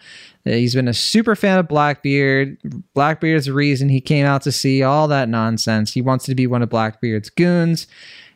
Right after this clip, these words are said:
End of chapter. No break next week. Plus, we're getting a color spread. I want to start with this, Travis. I, this is where I want to begin it.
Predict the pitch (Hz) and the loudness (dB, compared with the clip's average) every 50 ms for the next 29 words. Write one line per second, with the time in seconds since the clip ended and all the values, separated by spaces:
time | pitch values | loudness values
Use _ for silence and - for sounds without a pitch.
0 | _ _ - 170 185 190 175 - - 131 123 123 - - 127 123 139 156 180 180 | _ _ -2 0 2 2 0 0 0 -2 -2 -2 -2 -2 -2 0 2 2 2 2
1 | 156 151 139 135 - 131 127 120 110 - - - - 110 104 104 - - - - | 0 0 -2 -2 -2 -2 -4 -4 -4 -4 -8 -6 -4 -2 -2 -2 -4 -6 -6 -2
2 | 139 143 139 - - 127 123 113 107 107 107 101 - - 107 104 98 92 92 - | -2 0 0 -2 -6 -6 -4 -2 -2 -2 -2 -4 -4 -4 -4 -2 -2 -4 -6 -8
3 | - - 104 101 98 98 98 - - - - - - - - - - _ _ _ | -8 -6 -4 -2 -2 -2 -4 -6 -12 -20 -20 -20 -20 -20 -20 -20 -20 _ _ _
4 | _ _ _ - 180 214 262 277 254 226 - - 226 196 151 143 139 - 135 120 | _ _ _ -4 -2 -2 0 0 0 -2 0 0 0 0 0 0 0 0 -2 -2
5 | - - 120 104 92 85 82 87 92 - - - _ _ _ _ _ _ _ _ | -2 -2 -4 -2 -2 -4 -6 -8 -12 -14 -18 -20 _ _ _ _ _ _ _ _
6 | _ _ _ _ _ _ _ _ _ _ _ _ _ - - _ _ _ _ _ | _ _ _ _ _ _ _ _ _ _ _ _ _ -20 -20 _ _ _ _ _
7 | _ 123 123 131 - - _ _ _ _ _ _ _ _ _ _ _ _ _ _ | _ -6 -6 -6 -8 -10 _ _ _ _ _ _ _ _ _ _ _ _ _ _
8 | 143 147 170 185 170 160 165 160 151 143 135 123 113 110 139 - - - - 143 | -2 0 0 2 2 2 2 0 0 0 -2 -4 -4 -8 -10 -16 -20 -14 -8 -6
9 | 131 139 127 127 131 117 98 90 85 - | -4 -4 -4 -2 -2 -2 -2 -2 -4 -6